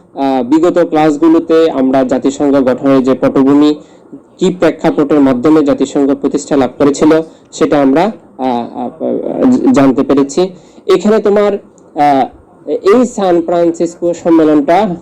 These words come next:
খুবই একটি গুরুত্বপূর্ণ সম্মেলন ছিল এবং যে সম্মেলনের মাধ্যমে চূড়ান্তভাবে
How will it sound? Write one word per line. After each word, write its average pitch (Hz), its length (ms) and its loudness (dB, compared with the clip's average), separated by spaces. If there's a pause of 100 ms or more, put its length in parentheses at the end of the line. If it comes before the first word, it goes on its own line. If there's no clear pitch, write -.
খুবই 185 200 2
একটি 165 200 0
গুরুত্বপূর্ণ 160 680 0 (460)
সম্মেলন 151 380 4
ছিল 165 160 0 (380)
এবং 143 280 0
যে 170 140 2
সম্মেলনের 170 460 0
মাধ্যমে 139 460 2
চূড়ান্তভাবে 156 680 0